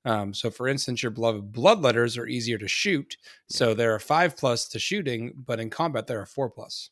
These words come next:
Speaker 2: Yeah, 'cause they're, they're, they're fighting.
Speaker 1: They're fighting
Speaker 2: They're
Speaker 1: around the
Speaker 2: fight-,
Speaker 1: world.
Speaker 2: they're fighting. <laughs>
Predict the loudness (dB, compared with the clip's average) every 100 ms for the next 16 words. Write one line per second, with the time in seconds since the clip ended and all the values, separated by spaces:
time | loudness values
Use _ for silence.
0 | _ -16 -16 -18 _ -20 -20 -20 _ _
1 | _ _ _ -20 -20 _ _ _ _ -20
2 | -10 -6 -6 -8 -20 _ _ _ _ _
3 | _ 0 2 6 6 6 -2 -12 -10 2
4 | 2 4 0 0 -2 -6 -12 -12 -8 -6
5 | -6 -10 -16